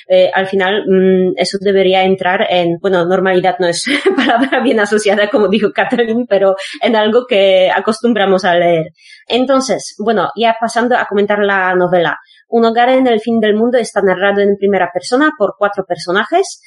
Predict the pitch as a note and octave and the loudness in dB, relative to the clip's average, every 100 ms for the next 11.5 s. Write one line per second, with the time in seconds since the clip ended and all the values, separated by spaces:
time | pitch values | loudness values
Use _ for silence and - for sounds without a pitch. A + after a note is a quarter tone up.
0 | - - G3+ F#3+ G#3 A#3 - G#3+ G3 G3 | -20 -4 0 0 0 -2 0 0 0 -2
1 | G#3+ G3+ - F3+ F#3 G#3+ G#3+ F3+ F3 F3+ | -2 -2 0 0 2 2 2 0 0 0
2 | G3 A3 D#4+ G4 - G3+ G3 G3 G#3 A3+ | 0 0 0 0 0 0 0 -2 -4 -6
3 | - G3 G3 G3+ A3+ - G3+ G#3+ C#4 - | -2 0 2 2 0 -2 -2 0 0 0
4 | F#3+ F#3+ E3+ F3+ F#3 F3+ F#3+ F3 E3 E3 | 0 0 -2 -2 -2 0 0 0 0 0
5 | D#3 D3+ D3+ C#3 _ - - - A#3+ C4 | -2 -4 -8 -8 _ -20 -20 -2 0 2
6 | C4 B3+ C#4 C#4+ A3+ B3+ B3+ A#3+ A#3 C4 | 2 2 0 0 0 0 -2 0 0 0
7 | B3+ A3+ G#3 G3+ G3 G3 F#3+ G#3+ A3 G#3+ | 0 0 0 2 2 2 0 -2 -2 -2
8 | G3 G3+ G3+ G3+ G3+ G3+ G#3 B3 A#3 G#3 | -4 -2 0 2 2 2 0 0 0 0
9 | F3+ F3 D#3+ - A3+ - _ - - A3 | 0 0 -2 -2 -6 -6 _ -20 -4 0
10 | A#3+ C#4+ A#3+ - C4 B3+ A#3+ A#3+ A3+ A3 | 2 0 -2 -2 0 0 0 2 2 2
11 | G#3+ A3+ G#3+ G3+ G3+ | 0 -6 -2 0 0